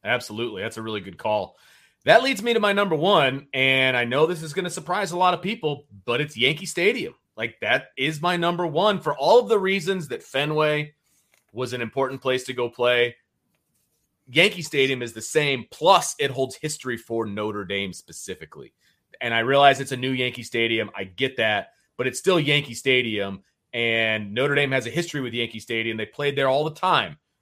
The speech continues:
back in the early days of Notre Dame football. They had iconic games at Yankee Stadium for Notre Dame football. I mean, how can you not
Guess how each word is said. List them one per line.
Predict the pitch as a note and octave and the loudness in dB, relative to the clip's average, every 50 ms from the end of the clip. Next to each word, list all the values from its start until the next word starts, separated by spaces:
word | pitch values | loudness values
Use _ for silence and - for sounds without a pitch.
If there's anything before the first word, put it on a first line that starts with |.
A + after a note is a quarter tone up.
| _ _ F#2+ - | _ _ _ 2
back | C#3 C3+ C3 B2+ - | 4 4 6 4 2
in | C3+ B2 | -2 -6
the | A#2+ A#2 | -6 -6
early | C3 C3+ B2+ B2 A#2 | -4 -4 -2 -2 -2
days | A2+ A#2+ A#2 A2+ A2+ G#2+ G2+ | -2 0 0 0 0 -4 -8
of | G#2+ | -10
Notre | G2+ A2 G#2 G#2 | -8 -6 -6 -6
Dame | G#2 G2+ G2 F#2+ | -6 -6 -8 -8
football. | - A2+ G2+ - G2+ F#2+ F2+ F2 - - | -10 -10 -8 -4 -4 -4 -4 -6 -10 -6
They | A#2+ | 0
had | C3 B2+ B2 | 0 2 2
iconic | B2+ C3 C3 - - - - E3 F3 F3+ F3 E3 D#3 D#3 - C#3+ | 2 0 -2 -4 -12 -6 -2 0 0 2 0 0 -2 -4 -10 -6
games | A#2+ C#3 D3+ D#3+ D#3+ D3+ C3+ A#2 G#2+ G2 - - _ _ _ _ _ _ _ - | -2 0 0 2 0 0 -2 -2 -6 -10 -14 -16 _ _ _ _ _ _ _ 0
at | - D3 D3+ D3+ D3 C3+ | 4 4 4 4 2 -2
Yankee | C3+ D3 D3 D3 D3 B2 | -2 -2 -2 -2 -6 -10
Stadium | - - C3+ C#3 C#3 C#3 C3 A#2+ A2+ G#2+ G#2 G2 F#2 - _ _ _ _ _ _ | -6 0 2 2 2 2 0 -2 -2 -2 -4 -6 -8 -12 _ _ _ _ _ _
for | _ - D3 D#3+ E3+ E3 | _ -2 2 4 4 6
Notre | D#3+ D3+ D3 C#3+ | 6 6 4 4
Dame | C#3 C3+ C3 B2 A#2+ | 2 0 0 0 -2
football. | - C#3+ C3+ C3+ - G#2+ F#2+ F2 D#2+ D#2 D2 _ _ _ _ _ _ _ _ _ _ _ _ _ _ _ - | -4 -6 -6 -4 -4 -4 -4 -4 -4 -8 -10 _ _ _ _ _ _ _ _ _ _ _ _ _ _ _ 0
I | D#3 D#3+ | 2 2
mean, | D#3+ E3 D#3+ D#3+ D3 D3+ _ _ _ _ _ | 4 2 2 2 0 -4 _ _ _ _ _
how | - - - G3 G#3+ | -8 0 4 4 4
can | G#3 - F#3+ G3 | 2 0 -4 -4
you | G3 F#3 | -2 0
not | D#3 D3+ E3+ F3 - | 2 2 2 2 2